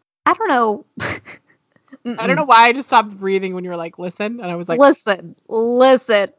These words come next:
Speaker 1: This is a
Speaker 2: <laughs>
Speaker 1: huge motherfucking
Speaker 2: "Listen,
Speaker 1: no."
Speaker 2: Linda, listen." <laughs>
Speaker 1: I'm that child right now.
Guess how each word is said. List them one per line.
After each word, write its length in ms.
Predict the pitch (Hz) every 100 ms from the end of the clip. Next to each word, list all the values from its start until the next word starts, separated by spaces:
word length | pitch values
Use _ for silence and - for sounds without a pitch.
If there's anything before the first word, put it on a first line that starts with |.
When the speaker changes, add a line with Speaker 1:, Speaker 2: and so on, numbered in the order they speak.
| _
Speaker 1:
This 140 | 262 294
is 100 | 269
a 60 |
Speaker 2:
<laughs> 100 | -
Speaker 1:
huge 440 | 226 226 285 294 240
motherfucking 640 | 220 220 208 202 190 190
Speaker 2:
"Listen, 0 |
Speaker 1:
no." 200 | 339 190
Speaker 2:
Linda, 300 | 277 269 269
listen." 760 | 269 262 311 320 254 185 180 202 - 339
<laughs> 280 | - 349 - _ _ _ _ _ 262 - 262 - - 311 -
Speaker 1:
I'm 140 | 220
that 200 | 214 -
child 320 | 214 208 180 175
right 140 | 170
now. 160 | 180